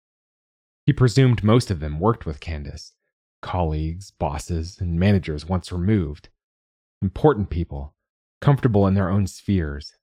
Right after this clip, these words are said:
People who'd shrunk the world down to a bubble small enough to understand and beat. A bubble that contained accounting, a firm of a few hundred people, and a list of clients.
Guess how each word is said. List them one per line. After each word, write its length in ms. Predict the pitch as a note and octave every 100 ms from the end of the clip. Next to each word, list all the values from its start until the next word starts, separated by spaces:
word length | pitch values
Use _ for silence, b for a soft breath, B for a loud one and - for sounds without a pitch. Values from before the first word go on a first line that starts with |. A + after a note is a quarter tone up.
| _ _ _ _ _ -
People 240 | C3+ A#2+
who'd 200 | G#2 A2
shrunk 380 | - A2 G2+ -
the 100 | G#2+
world 300 | F2+ F2 D#2+
down 240 | F2 E2+
to 140 | E2 F#2+
a 40 |
bubble 380 | D#2 G2+ F#2 D2
small 400 | - - G2+ G2
enough 220 | E2 C#2+
to 100 | -
understand 760 | - G2 E2 - G2+ F#2+ D2+ D2
and 240 | D2+ -
beat. 380 | G#2 G2 - - _ _ _ _ _ _
A 80 | A2
bubble 360 | G#2+ A2 G#2 A2
that 200 | G#2 -
contained 480 | A2+ - G#2+ G2 F2+
accounting, 720 | - - B2 A#2+ F2+ D2 C#2+ _ _ _ -
a 100 | F2
firm 480 | - - A#2 G2 F#2+
of 120 | F2+
a 60 |
few 240 | F#2 - F2+
hundred 280 | E2 D#2+ -
people, 500 | A2+ A2 D#2+ C#2+ - _ _
and 200 | A2 G#2+
a 40 | D#2+
list 240 | D2+ -
of 100 | -
clients. 600 | - G#2 F#2+ D2+ - -